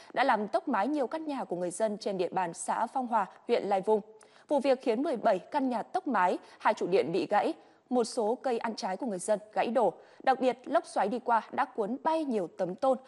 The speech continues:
văng ra quốc lộ năm mươi tư, rồi vướng vào dây điện, gây nổ bình điện. Vụ việc làm mất điện cục bộ, gây ùn tắc giao thông tạm thời. Với địa hình vùng cao, nhiều sông suối, từ lâu hệ thống cầu treo đóng vai trò quan trọng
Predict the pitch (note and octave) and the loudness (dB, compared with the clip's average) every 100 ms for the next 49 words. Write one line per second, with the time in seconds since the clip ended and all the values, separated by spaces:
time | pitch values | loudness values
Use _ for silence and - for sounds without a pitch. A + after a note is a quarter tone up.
0 | - - A3 G3 G3+ D4+ D4+ - G3 G3 | -14 0 2 2 -2 -2 -4 -2 -2 -2
1 | G3 A3+ G3+ - - - C4 G3 A3 C4+ | 0 2 2 -2 -10 2 4 4 2 2
2 | D#4+ A3+ F3+ F#3 - - - C#4+ C4+ G3 | -2 -2 2 2 2 -2 -2 0 2 0
3 | F3+ E3 F#3 - - - - - C4 A#3+ | -2 0 2 2 -4 -20 -10 -2 2 2
4 | - G#3 G3 D4 E4+ - F#3+ - F#3+ - | 2 0 0 0 0 0 -2 2 2 2
5 | - B3 A3+ - G3+ F3 D4 - - G#3 | -4 -2 0 0 0 0 -6 -6 -4 -4
6 | - G3+ - - F#3 E3 - _ _ _ | -4 -8 -6 -4 -2 -4 -6 _ _ _
7 | _ _ _ _ _ _ _ _ _ _ | _ _ _ _ _ _ _ _ _ _
8 | _ _ _ _ _ _ _ _ _ _ | _ _ _ _ _ _ _ _ _ _
9 | _ _ _ _ _ _ _ _ _ C4+ | _ _ _ _ _ _ _ _ _ 4
10 | B3+ C#4+ B3+ A#3 A3+ B3 B3 D4+ D4 A#3 | 6 6 2 0 0 0 0 0 0 -2
11 | G#3 G3 - A3+ - G#3+ G#3+ - - _ | -2 -2 -2 -6 0 0 0 -2 -12 _
12 | - C4 D4 C#4 - A3 - G#3 A3 C#4 | -2 2 4 2 -2 -6 -4 -6 -4 -4
13 | F#3+ C4 A#3 - F#3 G3 A#3 G#3 F3 - | -2 -2 -2 -4 -6 -4 -6 -6 -8 -6
14 | D4 - A#3 | -4 0 0